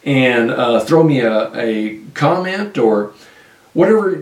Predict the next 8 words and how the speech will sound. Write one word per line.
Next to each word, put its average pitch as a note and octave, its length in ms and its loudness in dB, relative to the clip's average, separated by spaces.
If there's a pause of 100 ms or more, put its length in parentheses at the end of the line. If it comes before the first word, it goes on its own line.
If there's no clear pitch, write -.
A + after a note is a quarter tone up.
you'd D3+ 220 2
like D3 220 0
to C3+ 120 -4
do. D3 400 4
If D3 200 -2
you're D3 120 0
getting A3 360 0
value, D3 560 2